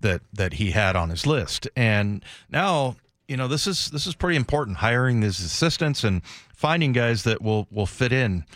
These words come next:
you know, with, uh, like, we kinda determined Harbaugh probably not a good fit just because, you know, Schneider is, wants to kinda, you know, have a little bit more control. And I guess it just seems to me like Chip Kelly coming from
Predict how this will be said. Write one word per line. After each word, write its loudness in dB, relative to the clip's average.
you -2
know, 2
with, -2
uh, 2
like, -2
we -2
kinda 2
determined 2
Harbaugh 2
probably 2
not 4
a 0
good 0
fit -2
just -4
because, -2
you 0
know, 4
Schneider 2
is, 0
wants 0
to 0
kinda, 2
you 2
know, 4
have 4
a 0
little 4
bit 0
more 2
control. 0
And 2
I 2
guess 0
it 0
just 0
seems 2
to -2
me 4
like 0
Chip 0
Kelly 2
coming 0
from 0